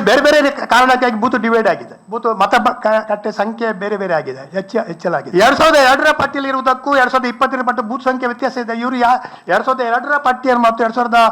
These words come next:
ಇಪ್ಪತ್ತೈದರ ಪಟ್ಟಿಯನ್ನು ಇಟ್ಟುಕೊಂಡು ಯಾವ, ಯಾವ ತರ ಮ್ಯಾಪಿಂಗ್ ಮಾಡ್ತಾರೆ? ಯಾಕೆ ಪೊಲಿಟಿಕಲ್ ಪಾರ್ಟಿಯ ಸಭೆ ಕರೆದಿಲ್ಲ ಇವರು? ನಾನು ಒಂದು ಆ, ಮತ ಚೋರಿಯ ಬಗ್ಗೆ ದೊಡ್ಡ ಇಶ್ಯೂ ಆಗಿತ್ತು ಮೊನ್ನೆ, ಹರಿಯಾಣದ ಇಶ್ಯೂ ಆದಾಗ ರಾಜ್ಯದ ಒಬ್ಬ, ಒಬ್ಬ ಆಂಕರ್, ಒಂದು ಮಾಧ್ಯಮದ ಆಂಕರ್ ಒಂದು ಮಾತು ನಾನು ಚರ್ಚೆಯಲ್ಲಿ ನೋ-, ನೋಡಿದೆ,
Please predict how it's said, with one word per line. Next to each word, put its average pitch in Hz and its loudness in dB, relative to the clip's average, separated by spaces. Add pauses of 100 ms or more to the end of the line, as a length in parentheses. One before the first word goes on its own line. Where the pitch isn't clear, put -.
(360)
ಇಪ್ಪತ್ತೈದರ 262 2
ಪಟ್ಟಿಯನ್ನು 240 -2
ಇಟ್ಟುಕೊಂಡು 233 -2
ಯಾವ, 262 4 (340)
ಯಾವ 262 6 (100)
ತರ 254 4 (100)
ಮ್ಯಾಪಿಂಗ್ 226 2
ಮಾಡ್ತಾರೆ? 208 -2 (240)
ಯಾಕೆ 254 4
ಪೊಲಿಟಿಕಲ್ 302 4
ಪಾರ್ಟಿಯ 269 4
ಸಭೆ 262 4
ಕರೆದಿಲ್ಲ 240 0
ಇವರು? 240 -4 (200)
ನಾನು 277 6
ಒಂದು 302 4 (240)
ಆ, - 6 (280)
ಮತ 190 0 (140)
ಚೋರಿಯ 262 4 (120)
ಬಗ್ಗೆ 233 -2 (140)
ದೊಡ್ಡ 220 0
ಇಶ್ಯೂ 262 -4
ಆಗಿತ್ತು 233 -6
ಮೊನ್ನೆ, 220 0 (360)
ಹರಿಯಾಣದ 254 2
ಇಶ್ಯೂ 233 0
ಆದಾಗ 151 0 (440)
ರಾಜ್ಯದ 269 4
ಒಬ್ಬ, 262 4 (300)
ಒಬ್ಬ 240 0 (200)
ಆಂಕರ್, 214 0
ಒಂದು 226 -2
ಮಾಧ್ಯಮದ 220 2 (100)
ಆಂಕರ್ 233 0 (120)
ಒಂದು 208 -2
ಮಾತು 214 0
ನಾನು 202 2
ಚರ್ಚೆಯಲ್ಲಿ 202 -6
ನೋ-, 175 -6
ನೋಡಿದೆ, 131 -10